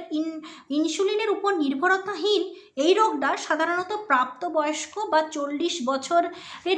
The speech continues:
ঊর্ধ্বে যারা আছে সেই সমস্ত মানুষদের দেখা যায়। এছাড়া আর এক ধরনের ডায়াবেটিস রোগ আছে, যাকে আমরা সেকেন্ডারি ডায়াবেটিস রোগ বলে, উম, যা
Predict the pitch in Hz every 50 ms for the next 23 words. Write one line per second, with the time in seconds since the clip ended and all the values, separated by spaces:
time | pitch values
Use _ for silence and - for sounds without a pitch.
0 | - - 302 302 311 302 - - - 269 247 330 403 381 269 262 262 262 269 254
1 | 233 208 - - 349 403 - - 302 269 262 - 277 269 269 269 269 - - 370
2 | 370 254 233 240 240 233 - - 320 381 370 - 247 208 - 220 202 196 208 185
3 | 180 - - - - _ _ _ _ - - - - - 311 339 339 359 440 480
4 | 392 339 359 523 - - - - - 254 254 285 349 - 320 - 359 427 427 349
5 | 311 - 403 415 415 415 415 427 349 254 254 247 233 254 262 302 339 339 - 392
6 | 381 - - 339 359 392 392 440 415 392 - 320 302 262 330 - - - 311 311
7 | 339 359 359 359 - - - 285 285 349 403 440 466 403 370 311 285 277 240 247
8 | 226 226 220 220 220 220 254 320 453 453 - - - 254 240 269 - 427 - -
9 | - - - - - - 226 240 247 247 302 466 539 - - - - - _ _
10 | _ _ _ _ _ 254 247 262 247 240 214 196 269 269 254 247 240 233